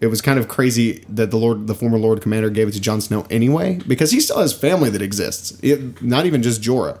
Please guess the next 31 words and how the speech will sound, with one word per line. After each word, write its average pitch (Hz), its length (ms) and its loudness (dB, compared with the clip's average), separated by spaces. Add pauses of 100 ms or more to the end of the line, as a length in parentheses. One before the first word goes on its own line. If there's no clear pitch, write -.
(100)
And 117 120 0
so 123 160 0
it's 113 120 0
kind 147 160 2
of 143 80 -2
crazy 127 260 2
for 117 220 0
him 113 360 0
to 151 100 -2
have, 147 100 0
ta-, - 160 -4
one, 139 260 0
to 117 60 2
have 107 100 0
taken 135 280 2
the 110 120 2
sword 117 240 2
to 104 60 -2
the 107 80 0
wall 107 340 -2
anyway, 139 480 0 (640)
because 113 160 2 (120)
it's - 0 - (220)
a, - 40 -10
his 98 200 0 (280)
house's 113 360 2
ancestral 110 560 2
sword 120 380 0 (760)
that's 117 200 4
priceless. - 720 0 (480)
But 117 380 2